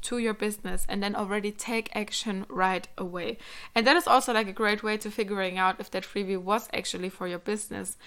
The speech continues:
And if it is, then great, you know, you can develop it, adjust it maybe even more, connect it with other great tips that you had,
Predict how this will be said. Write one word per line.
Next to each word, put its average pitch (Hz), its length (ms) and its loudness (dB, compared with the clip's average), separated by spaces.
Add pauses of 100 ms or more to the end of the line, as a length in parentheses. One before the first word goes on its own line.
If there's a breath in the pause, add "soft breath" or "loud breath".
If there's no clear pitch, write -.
(300 loud breath)
And 214 140 4
if 247 100 2
it 277 120 0
is, 302 240 0
then 208 220 0
great, 208 460 0
you 247 60 -4
know, 196 140 0
you 202 120 -2
can 202 240 -4
develop 226 460 2
it, 254 280 0 (460 soft breath)
adjust 220 360 4
it 220 80 -6
maybe 190 320 -2
even 185 240 -4
more, 240 340 6
connect 208 400 -4
it - 180 -6
with - 220 -8
other 247 380 10
great 214 420 -2
tips 220 220 -2
that 202 240 -2
you 208 60 -4
had, 208 260 0